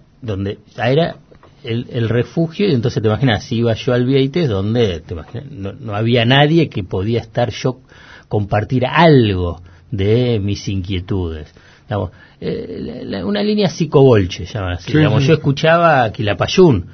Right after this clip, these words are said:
Speaker 1: no
Speaker 2: Ujú.
Speaker 1: escuchaba la música inglesa. Fíjate, si yo tengo que hoy decir, bueno, en ese periodo, ¿de qué me arrepiento?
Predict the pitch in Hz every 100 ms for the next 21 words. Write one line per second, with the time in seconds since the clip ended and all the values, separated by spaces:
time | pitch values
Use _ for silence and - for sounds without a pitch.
0 | - - 120 110 117 120 170 127 104 95
1 | 95 95 92 98 - 98 92 - - -
2 | - - 107 95 92 87 - - - -
3 | - - - - - - 110 120 120 131
4 | - - 165 160 139 131 135 151 151 -
5 | - 131 - 139 135 123 104 101 120 -
6 | 143 - 123 135 147 135 - 214 226 151
7 | 123 113 113 160 190 202 160 104